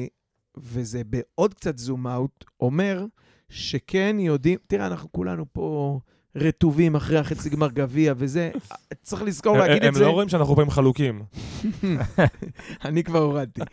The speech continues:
Speaker 1: אמ, צריך לזכור להגיד את זה גם בתחילת העונה שעברה, העונה הבאה, סליחה, אחרי ארבעה הפסדים רצופים לחדרה, הפועל פתח תקווה וזה, אבל, אבל צ-, זה צריך להגיד, אה,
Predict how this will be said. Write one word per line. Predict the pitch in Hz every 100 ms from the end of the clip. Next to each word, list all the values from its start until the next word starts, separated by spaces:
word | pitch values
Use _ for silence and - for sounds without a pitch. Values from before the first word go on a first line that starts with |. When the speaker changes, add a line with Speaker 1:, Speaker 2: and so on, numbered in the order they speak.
| - - _ _ -
Speaker 1:
אמ, | 147 151 143 151 - _
צריך | - 190
לזכור | 208 175 - 196
להגיד | 180 151 170
את | 170
זה | 151
גם | 160 170
בתחילת | 170 - 165 170
העונה | 160 160
שעברה, | - 156 131 151 151
העונה | 143 - 151 151
הבאה, | 147 139 147
סליחה, | - 131 131 123 _ _ -
אחרי | 120 147 156 147
ארבעה | 120 139 147
הפסדים | - 143 147 139
רצופים | - - - 143 127 _ _ _ -
לחדרה, | 131 135 131 127 135 - 143 151 165 165
הפועל | - 156
פתח | 147 147 135
תקווה | 160 151 156 143
וזה, | 135 135 131 123 131 - _ -
אבל, | 127 160 156 - _ _ _ _ -
אבל | 135
צ-, | - - _ 135 -
זה | 143 151
צריך | - 185 202
להגיד, | 220 156 135 - _ _ _ _ _ _ _ _ -
אה, | 147